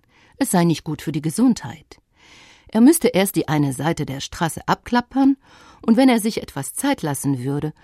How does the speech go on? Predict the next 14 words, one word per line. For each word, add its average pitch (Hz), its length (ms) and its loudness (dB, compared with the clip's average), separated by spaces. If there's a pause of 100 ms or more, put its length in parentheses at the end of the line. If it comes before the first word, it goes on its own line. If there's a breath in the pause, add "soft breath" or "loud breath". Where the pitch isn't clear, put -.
(220 soft breath)
wär 247 180 4
er 151 120 2
nicht 160 280 0
vor 143 140 -4
sechzehn 151 440 -4
Uhr 135 140 -8
damit 160 300 -2
fertig. - 720 -12 (460 loud breath)
Und 233 220 6
dann 180 140 4
hätte 175 260 0
er 160 140 0
sowieso 151 340 -2
Feierabend 151 800 -2